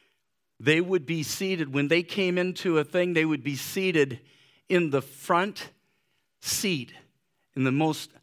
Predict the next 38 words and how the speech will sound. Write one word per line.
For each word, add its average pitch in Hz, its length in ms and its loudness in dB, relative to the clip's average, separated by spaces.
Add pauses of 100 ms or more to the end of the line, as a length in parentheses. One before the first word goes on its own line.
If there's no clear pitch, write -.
(140)
honorable 165 500 2
place - 640 -4 (520)
at 139 180 0
the 135 80 -6
table. 120 420 -4 (340)
And 131 140 0
they 135 80 2
would 139 200 -2
demand 147 520 0
that. 90 260 -6 (1400)
They 135 140 0
would 143 220 -4
demand 147 400 -2
that. 101 240 -6 (1400)
In 135 180 2
Luke 151 160 0
fourteen 165 540 -4
seven, 151 420 -2
Jesus 143 460 -8
teaches 151 400 -8
on 151 160 0
this. 147 160 -6
He 131 80 -10
says, 120 280 -4
"When 135 220 -2
you 165 240 -2
are 143 240 0
invited, 151 720 -2
take 143 220 -6
the 123 100 0
lowest 147 600 0
place, 107 480 -6 (380)
so 160 240 2
that 151 220 2
when 160 200 0
your 139 160 0
host 175 480 0
comes, 113 500 -4